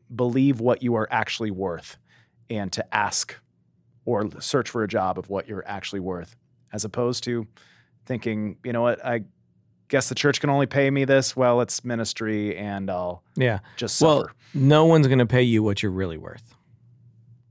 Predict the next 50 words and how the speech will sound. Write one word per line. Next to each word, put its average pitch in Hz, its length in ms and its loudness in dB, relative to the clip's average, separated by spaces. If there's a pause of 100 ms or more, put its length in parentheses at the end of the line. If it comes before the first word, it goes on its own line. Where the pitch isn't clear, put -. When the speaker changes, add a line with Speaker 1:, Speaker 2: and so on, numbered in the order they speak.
(240)
Speaker 2:
Even 147 320 6
you 127 180 8
as 110 100 4
a 110 60 -2
business 98 380 -2
owner, 101 180 -4
you're 98 200 0
not 107 180 2
making 98 340 -4
what 90 120 -6
you're 92 160 -8
really 80 260 -10
worth. - 260 -18 (720)
Okay, 107 300 -4
so 101 440 -2
if 98 180 -2
I 131 220 4
took 113 400 0
the 113 100 -2
number 131 320 4
of 131 80 4
hours 120 340 2
you 110 100 -2
spend 104 480 -4
running 104 320 -2
this 95 140 -6
business 87 540 -8 (480)
and 117 80 -2
I 113 60 -2
divided 107 420 -2
it 107 160 -4
by 95 320 -4
your 95 320 -6
hourly 101 460 -2
rate, 98 380 -6 (240)
you're 117 120 0
probably 117 200 2
making 104 140 2
about 98 200 -4
two - 120 -4
bucks 90 240 -4
an 87 80 -6
hour, 78 300 -10
Speaker 1:
<laughs> 156 160 2
Speaker 2:
and 131 160 6
you're 143 140 6
worth 139 280 4
more 104 160 0
than 85 140 -6
that, 82 180 -14